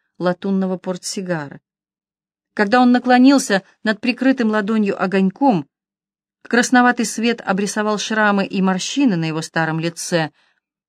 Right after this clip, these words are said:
уже успевшую отрасти пегую щетину на подбородке, пятна на вороте и рукавах сутаны. "Почему вы уезжаете?" Он загасил спичку,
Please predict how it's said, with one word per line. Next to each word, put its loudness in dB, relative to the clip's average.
уже -2
успевшую 0
отрасти -4
пегую -2
щетину -2
на -2
подбородке, -4
пятна 2
на 0
вороте 0
и -2
рукавах -2
сутаны. -8
"Почему 4
вы -2
уезжаете?" -6
Он 0
загасил 0
спичку, -2